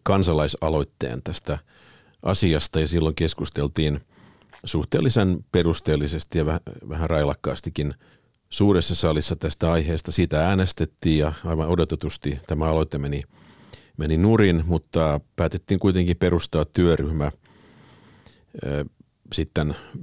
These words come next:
myöhemmin näiden eduskunnan hyväksymien ponsien pohjalta, joka, joka, jonka tehtävänä oli pohtia, ö, saattohoitoa ja niin sanottua hyvää, hyvää kuolemaa, ja tämä työ on, on edelleen käynnissä.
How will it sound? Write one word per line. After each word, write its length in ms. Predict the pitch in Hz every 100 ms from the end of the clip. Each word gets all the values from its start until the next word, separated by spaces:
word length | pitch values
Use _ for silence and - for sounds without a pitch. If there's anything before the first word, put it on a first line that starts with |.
| 87
myöhemmin 440 | 92 82 78 78 71
näiden 360 | 78 - 82 78
eduskunnan 540 | 80 76 - 76 76
hyväksymien 540 | 80 76 - 80 73 71
ponsien 420 | 85 82 73 73
pohjalta, 480 | 98 98 90 80 76
joka, 260 | 73 78 73 - _
joka, 320 | - - 76 76 - - - -
jonka 160 | 85 85
tehtävänä 540 | - 87 - 76 71
oli 120 | 71 71
pohtia, 540 | 78 76 - 71 65 - _ _ - - - - _ -
ö, 100 | 64
saattohoitoa 800 | - 78 73 - 73 67 - 71
ja 160 | 71 65 -
niin 140 | - 71
sanottua 320 | 71 - 76
hyvää, 320 | 80 71 65 - _
hyvää 240 | 90 73 71
kuolemaa, 460 | 80 73 62 71 73
ja 80 | 71
tämä 220 | 73 76
työ 240 | 80 76
on, 140 | 69 73 -
on 100 | 76
edelleen 380 | 76 71 69 73
käynnissä. 520 | 67 65 - -